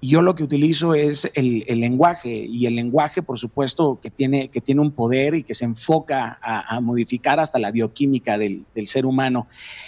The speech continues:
Y también hay quien, hay quien me, quien me confronta, hay quien se burla de lo que hago, hay quien que se ríe y está, y está bien. La verdad está bien, es,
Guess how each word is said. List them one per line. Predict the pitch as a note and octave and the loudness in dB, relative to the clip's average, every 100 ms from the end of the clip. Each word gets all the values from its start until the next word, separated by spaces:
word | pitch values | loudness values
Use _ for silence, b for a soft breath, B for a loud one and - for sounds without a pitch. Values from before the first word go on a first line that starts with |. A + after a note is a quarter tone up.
| B B | B B
Y | E3+ | 2
también | - G3 A3 A#3+ A#3+ | 4 2 0 -2 -2
hay | F3 F3 | -2 -2
quien, | E3 G3 E3 - | 0 0 0 -2
hay | C#3+ C#3+ | -4 -2
quien | - D3+ | 0 2
me, | C#3 A#2 G#2 F#2+ F2 - | 2 0 -2 -4 -6 -8
quien | - A#2+ | -4 -2
me | A#2+ | 0
confronta, | B2+ A#2+ D3 D3+ D#3 C#3 | -2 0 2 2 2 -2
hay | B2 | -2
quien | - A#2 | -4 -4
se | B2 | 0
burla | B2 C#3+ C#3+ B2+ | 4 4 4 0
de | A2 | 0
lo | G#2 | -4
que | G2 A#2 | -2 0
hago, | A#2 A#2 A2+ | 0 0 0
hay | G2 | -2
quien | G2+ A#2+ A2 - _ | -4 -6 -6 -8 _
que | - | -8
se | G#2+ A#2 | -6 0
ríe | B2+ D#3 | 2 4
y | E3 C3+ | 4 0
está, | - E3+ | 2 2
y | D#3 | 2
está | C3 E3 | -2 0
bien. | E3 G#3 G#3 F#3 E3+ _ _ _ _ _ | 2 2 0 -4 -12 _ _ _ _ _
La | B2+ | 4
verdad | C3+ C#3+ D#3 | 4 4 2
está | C#3+ C3+ | 2 0
bien, | C#3+ E3+ D3+ | 2 0 0
es, | B2 | -2